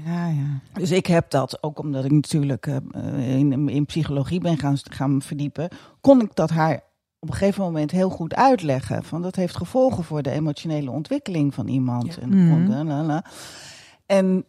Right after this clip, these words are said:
Speaker 2: op een gegeven moment zei ze, "Ja, als ik aan mezelf denk hoe ik vroeger was, dan lijk ik wel gek." Nou, dat vond ik echt ontzettend lief.
Speaker 1: Wat bedoelde ze daar dan mee?
Speaker 2: Nou, dat ze, dat ze kon zien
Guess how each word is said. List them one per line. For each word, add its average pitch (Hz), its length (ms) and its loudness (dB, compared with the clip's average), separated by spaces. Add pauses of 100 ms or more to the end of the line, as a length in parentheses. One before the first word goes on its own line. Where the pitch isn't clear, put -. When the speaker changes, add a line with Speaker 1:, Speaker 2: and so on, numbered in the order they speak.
(140)
Speaker 2:
op 185 120 -2
een 170 60 0
gegeven 247 280 6
moment 226 360 6
zei 190 300 4
ze, 175 240 0
"Ja, 160 180 0 (400)
als - 180 -4
ik - 120 -4
aan 170 100 -2
mezelf 208 420 0
denk 175 420 -2 (140)
hoe 185 180 2
ik 185 100 -2
vroeger 156 380 0
was, 247 440 -6 (260)
dan 277 140 -2
lijk 254 220 2
ik - 140 -6
wel 123 120 -10
gek." - 420 -6 (360)
Nou, 147 160 0
dat 175 160 2
vond 220 240 -10
ik - 240 -12
echt - 240 -2
ontzettend 220 500 -2
lief. 240 540 -4
Speaker 1:
Wat 196 160 4
bedoelde 220 400 4
ze 185 60 4
daar 180 180 4
dan 175 120 4
mee? 170 120 6
Speaker 2:
Nou, 269 240 6
dat 311 180 4
ze, 254 400 2
dat 254 280 2
ze 254 160 0
kon 226 240 6
zien 359 420 4